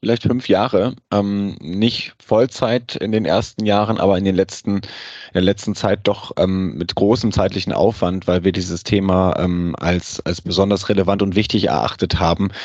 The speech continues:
Ganz blöd gesagt kann man schon so ein bisschen formulieren,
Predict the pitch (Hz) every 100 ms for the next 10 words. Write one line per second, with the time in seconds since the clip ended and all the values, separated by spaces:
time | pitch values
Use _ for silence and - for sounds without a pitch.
0 | - - - 90 98 85 98 110 - 117
1 | 110 - - _ _ _ _ - 107 104
2 | 101 107 107 101 113 - 104 107 104 101
3 | 107 110 110